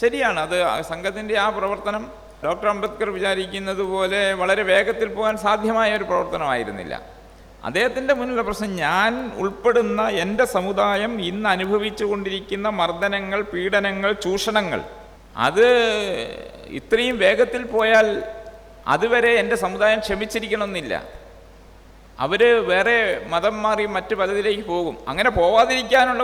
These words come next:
ഒരു തടയെന്നുള്ള നിലയിലാണ് അദ്ദേഹം അം-, ബുദ്ധമതം പോലും സ്വീകരിച്ചത്. അദ്ദേഹം അന്നേരം പറഞ്ഞു,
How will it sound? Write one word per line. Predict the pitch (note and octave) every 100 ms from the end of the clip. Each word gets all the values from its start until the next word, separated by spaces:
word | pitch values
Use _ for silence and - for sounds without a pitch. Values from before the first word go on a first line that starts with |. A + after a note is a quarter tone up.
| B3
ഒരു | B3 -
തടയെന്നുള്ള | C#4 C4+ C4 B3+ B3 A#3+
നിലയിലാണ് | A3+ A3 A3 G#3+ A3
അദ്ദേഹം | G#3 A#3 A#3
അം-, | G3 F#3 F3
ബുദ്ധമതം | F#3+ A#3 A#3+ A#3+
പോലും | A3 A3+ A3+
സ്വീകരിച്ചത്. | G#3 G#3 F#3 F#3 C3 - - - - A#2+
അദ്ദേഹം | D3 A3+ A3+
അന്നേരം | G#3+ C4 C4+
പറഞ്ഞു, | A#3 G3